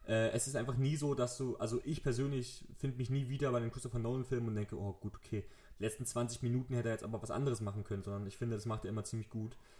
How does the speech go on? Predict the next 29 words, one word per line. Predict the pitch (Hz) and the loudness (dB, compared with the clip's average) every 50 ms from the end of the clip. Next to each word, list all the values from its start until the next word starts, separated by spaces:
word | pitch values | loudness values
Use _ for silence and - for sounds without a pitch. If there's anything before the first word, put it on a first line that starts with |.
| - - - - - | -20 -20 -20 -20 -8
Und, | - - 113 110 113 110 - - | 0 2 2 4 2 0 -2 -2
äh, | 110 110 110 | 0 0 2
wenn | 110 117 127 | 2 2 2
man | 131 127 117 | 2 2 2
halt | 131 123 - | 2 0 2
so | - 117 | 2 2
ein | 110 104 | 2 2
Treatment | - - 190 208 - - 170 135 117 - | 2 2 2 2 2 2 0 0 0 0
hat, | - 101 - - - | 0 -2 -2 -4 -2
für | - - | 0 2
mich | 117 120 113 - | 2 2 4 4
persönlich, | - 107 98 117 135 139 120 92 80 - - | 2 4 4 4 4 4 2 0 0 0 0
andere | - 101 104 101 104 | 0 2 2 4 4
Menschen | 101 101 104 107 104 | 2 2 2 2 0
sehen's | 101 95 - | 0 0 -2
vielleicht | - - 87 92 80 | -2 -4 -4 -2 -4
auch | 78 - - - - - - - | -6 -6 -6 -10 -14 -14 -8 -4
irgendwie | 117 107 98 101 95 | -2 -2 -2 -2 -4
schon | - - 95 | -4 -6 -6
früher, | - - 135 135 123 101 92 - - - - - - - - - - - - - - - - | -4 -2 0 2 2 0 0 -4 -8 -14 -16 -16 -16 -16 -16 -16 -18 -18 -16 -14 -14 -8 -4
äh, | 120 107 104 107 107 104 101 - - - - - - - - - - - | -2 0 0 0 0 -2 -4 -6 -12 -18 -20 -20 -20 -20 -20 -20 -10 -4
dann | - 110 110 113 117 113 - - - - | 0 0 2 2 0 -2 -4 -8 -10 -2
kann | - 127 123 135 | 0 2 2 4
man | 147 143 143 135 - | 2 2 0 -2 -4
quasi | - - 123 123 135 135 127 131 135 | 0 2 2 4 4 2 0 -2 -2
immer | - 120 123 120 117 | -2 0 0 0 0
sehr | 104 104 113 123 131 131 131 - - | 2 4 4 4 4 4 2 0 0
einfach | 117 123 123 - 127 120 | -2 -4 -2 -4 -4 -4
sehen, | - - 117 120 131 139 139 147 147 156 160 | -2 0 2 2 4 2 2 2 0 -2 -4